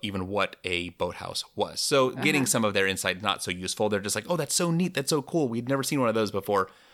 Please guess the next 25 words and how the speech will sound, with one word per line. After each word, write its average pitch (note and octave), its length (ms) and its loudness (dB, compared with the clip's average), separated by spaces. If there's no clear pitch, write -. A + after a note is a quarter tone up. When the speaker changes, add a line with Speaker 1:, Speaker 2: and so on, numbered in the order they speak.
Speaker 1:
Or G#2 420 6
for A2 100 -4
folks A2+ 240 2
that - 100 0
live G2+ 220 0
in, F#2 60 -2
like, F2+ 140 -2
hurricane F#2 520 0
areas, F2+ 440 -2
like, F#3+ 140 0
Speaker 2:
Mm-hmm. A#2+ 100 0
Speaker 1:
"Oh, G2+ 40 0
we G2 100 -4
would, F#2 180 -2
we G2+ 80 -2
could - 140 -6
never F2+ 160 -2
even G#2 140 -2
have D#3+ 280 -2
those F2 200 -2
around E2+ 260 -12
here." F2+ 140 -12
Some E3 240 2
of E3+ 120 2
the, B2 60 2